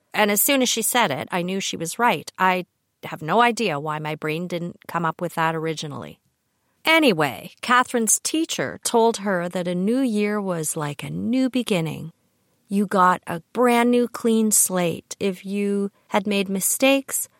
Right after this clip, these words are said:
those were all gone. They were in the past. You got a fresh start. And I like that thought about a new year.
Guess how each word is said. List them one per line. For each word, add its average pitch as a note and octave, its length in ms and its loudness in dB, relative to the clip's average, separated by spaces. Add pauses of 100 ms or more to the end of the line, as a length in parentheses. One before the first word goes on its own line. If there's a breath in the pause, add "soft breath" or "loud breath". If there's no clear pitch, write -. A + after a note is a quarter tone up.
(140)
those A3+ 380 6
were A3 100 4
all G3+ 160 6
gone. A3+ 680 2
They G3 100 0
were F#3 120 0
in F3+ 120 -2
the F3 80 -4
past. G3 640 0 (380)
You F#3+ 160 2
got E3 260 0
a D#3+ 60 -6
fresh - 340 -4
start. - 520 -4 (420)
And B3 100 6
I G4 180 4
like F3 340 0
that C#3+ 220 -2
thought C#3+ 340 -6
about C#3+ 240 -6
a D3+ 60 -6
new C#3+ 180 -4
year. C#3+ 420 -8